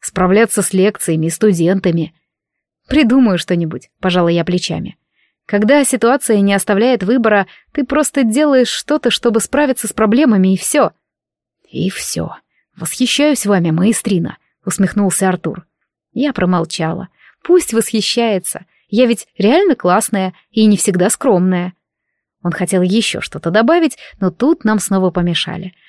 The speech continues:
В этот раз кто-то постучал в окно. Обычно так поступали мои студенты, вход к которым в преподавательское общежитие был закрыт. Но я-то ребятам постоянно зачем-то требовалась.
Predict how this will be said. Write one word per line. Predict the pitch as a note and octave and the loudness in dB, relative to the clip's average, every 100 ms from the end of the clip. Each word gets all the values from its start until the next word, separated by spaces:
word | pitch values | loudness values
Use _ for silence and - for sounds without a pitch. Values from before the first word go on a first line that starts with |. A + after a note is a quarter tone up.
| _ | _
В | G3+ | -2
этот | A#3 G#3+ | -2 0
раз | A#3+ | 0
кто-то | - A3+ A3+ | 0 -2 -2
постучал | A#3+ - C#4 - G3 | -4 -4 -2 0 2
в | A3 | 2
окно. | B3 F3 - - _ _ _ _ | 0 -4 -6 -10 _ _ _ _
Обычно | F#3 E4+ F#4 C4 - | 2 2 2 0 0
так | D4+ | -2
поступали | B3+ - B3 C4 | -2 -4 -2 2
мои | B3 A#3+ | 2 2
студенты, | A#3+ - G#3+ F#3 F#4 D#4+ D#3 D#3 _ _ | 0 0 0 2 2 2 -2 -6 _ _
вход | - - D#4 | -6 -2 -2
к | - | -2
которым | A#3 C#4 B3+ | -2 0 0
в | - | 0
преподавательское | A#3+ A#3 A#3+ A#3+ G#3 G3 - A3 | -2 0 2 2 0 -4 -2 -2
общежитие | - D#4 C4 G#3 - G3+ | 0 -2 2 0 2 0
был | G3+ A3 | 2 0
закрыт. | B3 B3+ D#3 - _ _ _ _ | 0 -2 -6 -6 _ _ _ _
Но | D4 G#3 | 2 2
я-то | G3+ A3 | 2 2
ребятам | G3 F3 G3+ F#3+ | 2 2 2 0
постоянно | F#3 F#3 F3 D#4 C4+ | 0 0 2 4 4
зачем-то | F3 F3 F3+ F3 | 2 0 -2 -2
требовалась. | F#3+ E3 C#3+ - B1 B1+ - | -2 -2 -2 -6 -12 -10 -12